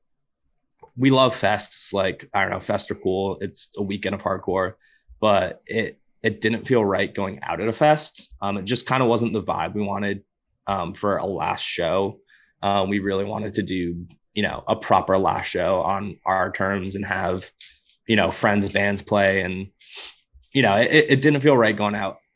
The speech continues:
at noon on a Saturday, as grateful as we were to even be playing the fest.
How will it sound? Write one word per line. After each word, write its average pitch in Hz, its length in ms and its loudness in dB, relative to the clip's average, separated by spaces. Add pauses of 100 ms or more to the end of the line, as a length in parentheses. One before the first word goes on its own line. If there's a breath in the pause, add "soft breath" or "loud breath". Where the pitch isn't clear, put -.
(300)
at 104 200 -2
noon 101 340 -2
on 85 120 -6
a 98 60 -8
Saturday, 98 680 -4
as 110 140 0
grateful 104 460 0
as 92 100 -2
we 98 80 2
were 92 180 0
to 82 220 -4
even 101 220 -2
be - 80 -4
playing 95 300 -4
the 98 80 -6
fest. - 520 -6